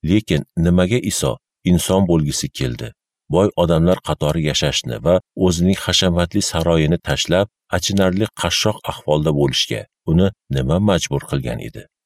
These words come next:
Lekin u qudrati shoh bo'lib turib, o'zini hurmat qilgan va bo'ysunganlarni qoldirib, o'zini haqoratlarga qo'ygan kishiga o'xshardi. Ha, Iso buni qildi, hatto ko'prog'ini ham qildi.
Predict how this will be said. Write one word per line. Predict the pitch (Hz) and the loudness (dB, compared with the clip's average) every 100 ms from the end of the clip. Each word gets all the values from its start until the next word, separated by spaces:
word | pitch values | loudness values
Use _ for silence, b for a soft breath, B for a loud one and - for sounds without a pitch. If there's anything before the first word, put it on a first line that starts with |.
| _ _ | _ _
Lekin | - 71 90 82 | -8 -4 -2 -2
u | 82 92 - - | 2 0 0 -4
qudrati | 85 87 87 - | 0 2 2 0
shoh | 90 - 95 | -4 0 -2
bo'lib | - 73 92 - | 0 0 0 -2
turib, | 73 62 - _ | -4 -4 -8 _
o'zini | - 87 95 101 | 0 2 2 0
hurmat | - - 80 95 | -4 -2 0 0
qilgan | - 104 69 64 | 0 -4 -2 -4
va | 67 90 95 _ | 2 2 2 _
bo'ysunganlarni | 87 90 101 90 90 87 87 82 98 | 2 2 2 4 4 4 2 2 -2
qoldirib, | - 73 71 69 101 113 _ | -2 -2 0 2 0 0 _
o'zini | - 92 87 95 | 2 2 4 2
haqoratlarga | 104 87 - 92 87 82 82 76 67 60 - _ _ _ | 0 -6 0 2 2 0 0 0 -2 -6 -8 _ _ _
qo'ygan | - 82 78 85 | 0 2 2 0
kishiga | - - 65 71 | 0 -2 -2 -4
o'xshardi. | - - 60 - - - _ _ _ _ | -4 -6 -8 -8 -16 -18 _ _ _ _
Ha, | - - 62 - _ _ | -8 -4 -6 -8 _ _
Iso | 78 - 101 | -6 2 2
buni | 92 80 76 | 4 2 2
qildi, | - 69 - - _ _ _ | -2 -4 -4 -14 _ _ _
hatto | - 82 - 104 | -4 -2 -2 -2
ko'prog'ini | - 92 82 80 76 69 | 0 -2 2 0 2 -2
ham | 67 62 | -2 -4
qildi. | - 64 - | -4 -8 -8